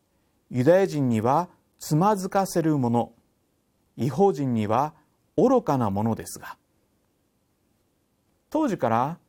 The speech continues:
普通に考えれば、おかしなことのはずなのです。今でこそ若い人たちが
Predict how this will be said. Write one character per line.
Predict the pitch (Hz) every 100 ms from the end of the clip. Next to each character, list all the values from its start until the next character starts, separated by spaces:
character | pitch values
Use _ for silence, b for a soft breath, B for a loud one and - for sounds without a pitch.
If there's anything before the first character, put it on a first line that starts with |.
| _ _
普 | _ -
通 | 220 254
に | 247
考 | 233 233 233
え | 175
れ | 107
ば、 | 107 135 - _ _ -
お | 117
か | 254 277
し | -
な | 175 127
こ | -
と | 107 127 127
の | 127 156 131
は | -
ず | 135
な | 170 160
の | 90
で | 82
す。 | - _ _ _ _ _ _ _ _ _ _ _ _ _ _
今 | - 160 214
で | 156
こ | 113
そ | - 92 - _ _ _
若 | 117 120 196
い | 190
人 | - 131
た | 113
ち | 104
が | 107 135